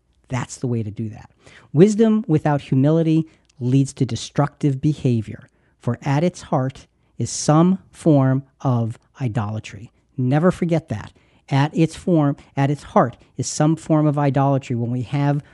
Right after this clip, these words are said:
uh, wisdom without humility. There's something wrong with that. James three seventeen,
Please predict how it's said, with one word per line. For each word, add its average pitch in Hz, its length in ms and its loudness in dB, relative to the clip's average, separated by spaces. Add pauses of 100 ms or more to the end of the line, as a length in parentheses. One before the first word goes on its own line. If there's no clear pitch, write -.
(160)
uh, 127 300 0
wisdom 147 600 2
without 127 320 -2
humility. 113 520 -4 (240)
There's 135 180 0
something 170 640 2
wrong 127 720 2 (140)
with 117 280 -6
that. 95 320 -10 (320)
James 160 420 2
three 127 480 0 (180)
seventeen, 117 720 -2